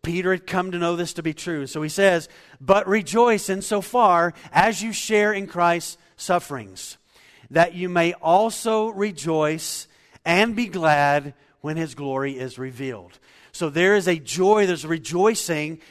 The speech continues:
that comes in the sharing of Christ's suffering. So let me ask the question, what does it mean to share in Christ's sufferings? Now, this does not mean that when he hung on the cross,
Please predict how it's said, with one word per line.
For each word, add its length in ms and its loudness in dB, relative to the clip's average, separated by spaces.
that 180 -4
comes 540 0
in 160 -6
the 60 -4
sharing 760 -2
of 160 -4
Christ's 500 -2
suffering. 680 -2
So 160 -4
let 120 -2
me 140 4
ask 260 2
the 60 -8
question, 440 -2
what 100 0
does 120 -4
it 80 -2
mean 240 -2
to 80 -6
share 840 -6
in 140 -8
Christ's 600 -4
sufferings? 880 -6
Now, 160 4
this 240 -2
does 260 4
not 180 2
mean 480 -2
that 280 2
when 140 -4
he 140 0
hung 300 -2
on 100 0
the 80 -6
cross, 640 -2